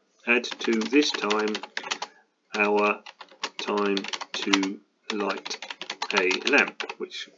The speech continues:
could be anything. Let's say that that's ten seconds. So we've now created a time in the future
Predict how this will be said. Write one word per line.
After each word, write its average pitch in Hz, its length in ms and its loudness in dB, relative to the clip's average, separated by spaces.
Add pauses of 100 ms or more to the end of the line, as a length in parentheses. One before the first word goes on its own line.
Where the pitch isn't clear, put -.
could - 120 -8
be 92 120 -2
anything. 101 360 2
Let's 113 240 -6
say 107 140 2
that 95 320 -4
that's - 320 -6 (200)
ten 101 220 -4
seconds. 160 580 0 (2750)
So 113 180 10
we've 117 140 10
now 135 160 10
created 127 420 8
a 120 100 10
time 131 380 2
in 123 80 2
the 117 80 2
future 127 680 2